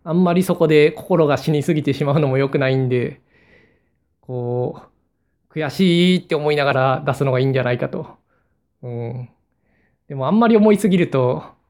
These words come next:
続かないんで、まあ、こんなもんかなと思いつつ、悔しいなと思って出すぐらいがちょうどいいんじゃないですかね。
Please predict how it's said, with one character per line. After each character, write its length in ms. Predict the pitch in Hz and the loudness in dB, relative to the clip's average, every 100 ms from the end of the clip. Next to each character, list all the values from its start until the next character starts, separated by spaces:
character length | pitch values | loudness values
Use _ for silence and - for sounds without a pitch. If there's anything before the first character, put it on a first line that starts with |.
| _ _ _ _ | _ _ _ _
続 180 | - 151 | -8 -4
か 100 | 151 | -2
な 100 | 143 | -2
い 60 | |
ん 120 | 135 127 | -2 -2
で、 300 | 120 120 - - - - - - - - | -2 -4 -8 -18 -20 -20 -20 -20 -12 -2
ま 140 | 233 | 0
あ、 40 | - | 2
こ 100 | 175 | 2
ん 80 | |
な 80 | 185 | 4
も 120 | 202 | 4
ん 40 | 214 | 2
か 100 | 156 | 0
な 120 | 143 | 0
と 80 | 143 | -2
思 160 | 135 | -2
い 80 | 143 | -2
つ 80 | 139 | -4
つ、 500 | - 131 123 123 143 - _ _ _ _ | -12 -6 -4 -4 -8 -14 _ _ _ _
悔 160 | - 151 | -6 -6
し 160 | - 139 | -2 -2
い 20 | |
な 360 | 135 151 156 165 | 0 2 0 0
と 80 | |
思 100 | 135 | -2
っ 60 | 127 | -4
て 80 | 131 | -4
出 100 | 123 | -4
す 100 | 143 | -4
ぐ 60 | |
ら 80 | 127 | -2
い 40 | 127 | -2
が 80 | |
ち 60 | 120 | -2
ょ 40 | |
う 40 | 127 | -4
ど 60 | |
い 40 | 127 | -2
い 40 | |
ん 40 | 127 | -2
じ 60 | |
ゃ 20 | |
な 80 | 120 | -2
い 20 | |
で 20 | 117 | -4
す 80 | |
か 100 | - | -6
ね。 380 | 120 120 127 - | -4 -4 -6 -12